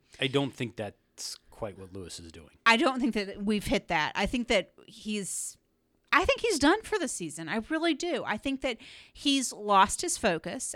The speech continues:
Speaker 2: and I don't think he's gonna win another, uh, race this year.
Speaker 1: And you combine that with now all of a sudden Nico Rosberg has found pace and found aggression that he has not had.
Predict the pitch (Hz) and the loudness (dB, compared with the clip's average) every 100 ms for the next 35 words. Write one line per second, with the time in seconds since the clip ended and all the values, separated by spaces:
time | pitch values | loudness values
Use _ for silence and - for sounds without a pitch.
0 | - 220 220 - 208 202 208 - 254 247 | -4 0 0 2 2 2 0 -2 -6 -6
1 | 254 254 247 240 269 285 214 220 254 _ | -4 -2 -2 0 0 -2 -4 -8 -14 _
2 | _ _ 220 226 220 233 262 - _ _ | _ _ -2 2 2 2 0 -8 _ _
3 | _ _ _ _ _ _ _ _ - 226 | _ _ _ _ _ _ _ _ 4 8
4 | 226 233 247 320 - 156 - - - - | 8 6 4 2 -4 -10 -12 -14 -20 -20
5 | - _ - 143 131 135 135 156 151 147 | -20 _ 0 2 2 -4 -2 -2 0 -2
6 | 123 127 135 127 127 117 110 113 - 117 | 2 2 2 0 -4 -4 -4 -6 -4 -6
7 | 117 110 98 110 107 110 - 110 104 98 | -4 -4 -4 -4 -2 -4 -2 -2 -2 -8
8 | - - - 117 135 139 117 110 113 - | -10 -20 -12 -2 0 2 0 2 0 -2
9 | - 110 101 - 101 - - - 135 160 | -4 -4 -4 -8 -10 -10 -12 0 2 2
10 | 147 104 95 95 - 117 110 - 120 110 | 0 -2 -4 -6 -8 -6 -6 -4 -4 -4
11 | 101 101 98 98 95 92 110 107 110 117 | -6 -6 -6 -8 -10 -8 -8 -8 -6 -6
12 | 95 92 - | -6 -12 -16